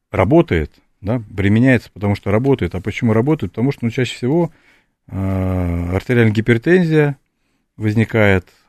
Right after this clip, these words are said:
э, которая запускает череду осложнений, э, с вазоконстрикцией и, соответственно, ишемией какой-то миокарда, соответственно, возникновение болевого приступа.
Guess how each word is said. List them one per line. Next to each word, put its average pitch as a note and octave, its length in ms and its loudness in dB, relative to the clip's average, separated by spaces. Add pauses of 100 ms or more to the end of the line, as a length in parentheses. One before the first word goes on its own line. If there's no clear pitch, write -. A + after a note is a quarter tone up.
(140)
э, E2+ 600 -4
которая F#2+ 300 -2
запускает G#2 420 -2
череду A2+ 440 0 (280)
осложнений, G#2+ 840 0
э, E2 340 -8
с - 200 -20
вазоконстрикцией G2 1300 -4
и, G#2+ 40 -4
соответственно, G2 680 -8 (420)
ишемией A2 500 0
какой-то - 360 -10
миокарда, C3+ 720 0
соответственно, G2+ 760 -4
возникновение F#2+ 600 -2
болевого F#2+ 400 0
приступа. - 580 -10